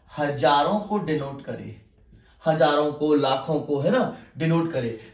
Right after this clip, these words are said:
जैसे मैंने बोला, अ, बॉय, तो क्या इस बॉय में कोई एक ही लड़का आएगा? नहीं ना, इस बॉय में इस दुनिया के सारे लड़के आ जाएंगे, है ना।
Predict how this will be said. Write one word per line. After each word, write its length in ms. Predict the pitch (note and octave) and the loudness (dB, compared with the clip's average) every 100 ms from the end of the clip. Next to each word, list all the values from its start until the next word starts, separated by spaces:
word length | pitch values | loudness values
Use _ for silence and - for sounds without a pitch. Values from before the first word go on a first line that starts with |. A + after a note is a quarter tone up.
| B2+ | -2
जैसे 340 | G3 G#3 A3 | 0 4 4
मैंने 420 | G#3+ F3 F3+ A3 | 4 2 2 2
बोला, 320 | G#3 D#3+ D3 D#3 A3 - - _ | 2 2 4 4 2 -6 -20 _
अ, 220 | C3 C3 C3 | -4 -2 -2
बॉय, 340 | C3+ - A2 G#2 - _ _ _ _ _ _ _ _ _ _ _ _ _ _ | 2 2 2 -4 -14 _ _ _ _ _ _ _ _ _ _ _ _ _ _
तो 80 | G3+ | -4
क्या 160 | G3 A#3+ | 2 2
इस 200 | - B2 | 2 0
बॉय 320 | F3+ F#3 A3 | 4 6 6
में 300 | G#3 A#3 A#3+ | 2 0 0
कोई 280 | G3+ A3 - | 0 0 0
एक 200 | G3 G#3+ | 0 2
ही 80 | B3 | 4
लड़का 300 | B3 A#3+ B3 | 4 4 0
आएगा? 320 | A#3 G3 B2+ - _ _ - _ - | 0 -2 -8 -14 _ _ -20 _ -4
नहीं 140 | D3 F3 | 0 2
ना, 300 | B3+ C#4+ - - - | 4 2 -2 -14 -6
इस 180 | E3 C3+ | -4 4
बॉय 320 | F3 G3+ A#3+ | 6 8 6
में 160 | A3 | 6
इस 120 | A3+ - | 2 4
दुनिया 400 | F3 F#3 G#3 A3+ | 4 4 4 4
के 200 | A3+ A3+ | 2 0
सारे 420 | - D#3+ D#3 G3+ | 2 2 4 4
लड़के 300 | F3 D3+ D#3+ | 2 2 2
आ 120 | B2+ | 2
जाएंगे, 420 | B2 A#2+ A#2 A2 - - - | 0 -2 -4 -8 -12 -20 -6
है 60 | G3+ | 0
ना। 320 | B3+ D#3 - | 0 -2 -10